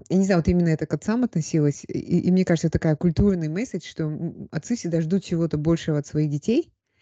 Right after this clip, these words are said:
и как будто бы они, и для отцов именно важно, чтобы ребенок был каким-то таким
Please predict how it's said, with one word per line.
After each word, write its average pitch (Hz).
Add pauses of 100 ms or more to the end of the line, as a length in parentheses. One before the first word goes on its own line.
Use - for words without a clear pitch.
(400)
и 180
как 165
будто 180
бы 160
они, 170
и 180
для 165
отцов 202
именно 165
важно, 156
чтобы 147
ребенок 156
был 147
каким-то 135
таким 131